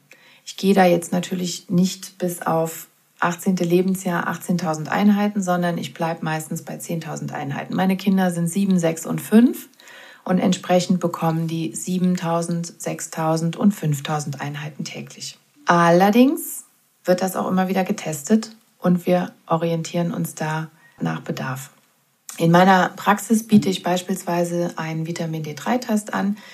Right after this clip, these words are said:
der sehr präzise ist. Und da kann ich euch sagen, viele sind doch dann sehr verwundert, dass ihr Wert sehr niedrig ist, obwohl sie doch einmal in der Woche zwanzigtausend Einheiten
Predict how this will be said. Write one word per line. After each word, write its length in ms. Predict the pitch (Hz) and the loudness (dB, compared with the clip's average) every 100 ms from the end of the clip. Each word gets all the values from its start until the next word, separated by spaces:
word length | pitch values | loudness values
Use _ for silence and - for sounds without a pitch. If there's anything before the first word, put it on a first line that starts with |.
| - - - | -20 -16 -2
der 80 | 170 | 0
sehr 160 | 170 220 | 4 2
präzise 600 | - 196 - 190 185 196 | 2 -2 0 0 0 -2
ist. 300 | 196 - - - - - - | -4 -6 -16 -20 -20 -16 0
Und 580 | 180 175 170 170 214 | 4 4 2 -2 -4
da 540 | 170 170 180 214 233 277 - - | -2 0 2 2 2 -2 -10 -12
kann 200 | - 190 | -2 0
ich 220 | 196 - | 0 0
euch 180 | 170 170 | -2 -4
sagen, 540 | - 156 165 185 247 | -2 0 0 4 4
viele 380 | 247 - 233 254 | 4 4 6 6
sind 260 | 240 208 214 | 6 6 6
doch 140 | 190 | 4
dann 260 | - 175 165 | 0 -4 0
sehr 240 | 175 233 | 2 2
verwundert, 800 | - 233 175 190 214 262 262 - | 2 -2 0 2 2 2 -2 -4
dass 220 | 185 180 | -2 -2
ihr 160 | - 175 | -2 -2
Wert 280 | 180 185 - | 0 -2 0
sehr 200 | 190 233 | 2 6
niedrig 500 | 233 240 - 185 - | 6 6 0 -6 0
ist, 220 | 233 - | -2 0
obwohl 340 | 214 - 196 | -6 0 4
sie 120 | 214 208 | 6 4
doch 260 | 170 165 | 2 -2
einmal 380 | 180 220 247 247 | 4 6 6 6
in 140 | 233 | 6
der 160 | 214 202 | 4 4
Woche 340 | 170 170 196 | 0 0 -4
zwanzigtausend 920 | 185 175 175 190 202 - 185 190 190 | -4 -2 -2 -2 -8 -6 -6 -4 -4
Einheiten 680 | 156 165 170 175 175 180 185 | -4 -4 -4 -4 -4 -2 -4